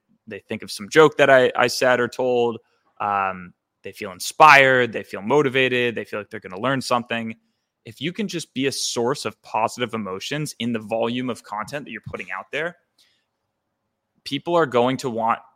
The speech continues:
to consume your content. And not only that, they're just gonna like you. They're gonna associate you with being a, a, a source of positivity in their life. Um, the next one is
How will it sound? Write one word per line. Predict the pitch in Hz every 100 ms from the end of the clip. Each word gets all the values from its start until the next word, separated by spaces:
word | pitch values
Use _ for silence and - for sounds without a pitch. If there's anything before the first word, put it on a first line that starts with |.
| -
to | - 92 110 - _ _ _ _ _ _ _ _
consume | 113 - 117
your | 131
content. | - 180 - -
And | 113 117
not | - 190
only | 233 220
that, | 208 220
they're |
just | 147 160
gonna | 185 170
like | 135 -
you. | 107
They're | 98
gonna | 123 127
associate | 117 135 151 139 127
you | 127 117
with | 113 -
being | - 120 131 131
a, | 120 117 113 _ _ _ _ - - -
a, | 120 -
a | -
source | 113 139 151 147
of | -
positivity | 120 127 117 120 123 110 98
in | 104
their | 98
life. | 95 85 - _ _ _ _ _ _ _ _
Um, | 110 110 107 - _ _ _ _ _ _ _ _ _ _ _ _ _ -
the |
next | 147 190 -
one | 175 156 - _ _ _ _ _ _ _ _ _
is | 127